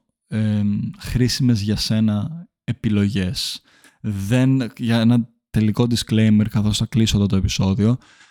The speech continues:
δεν θέλω να προμοτάρω την κρεατοφαγία,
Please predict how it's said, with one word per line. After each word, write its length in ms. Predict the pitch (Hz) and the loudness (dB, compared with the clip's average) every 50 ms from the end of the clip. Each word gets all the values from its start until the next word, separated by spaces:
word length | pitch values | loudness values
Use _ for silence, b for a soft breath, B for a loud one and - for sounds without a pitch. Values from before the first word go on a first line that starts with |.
| b b | b b
δεν 300 | - 104 104 131 143 143 | -10 -4 -2 -2 -2 -2
θέλω 200 | 131 - 147 143 | -2 -2 0 0
να 60 | 135 | 0
προμοτάρω 800 | 117 127 120 113 110 101 - 107 107 104 104 104 101 101 98 98 | 2 2 2 2 0 0 0 0 2 2 2 2 2 0 -2 -2
την 400 | - _ - 101 95 95 95 92 - _ _ _ | -6 _ -6 -2 -2 -2 -2 -4 -6 _ _ _
κρεατοφαγία, 1080 | _ - 104 98 95 - 92 - - 92 101 101 101 107 113 113 113 117 123 131 - | _ -4 0 0 0 0 -2 -4 -4 -4 -2 0 0 2 2 2 2 0 0 -2 -6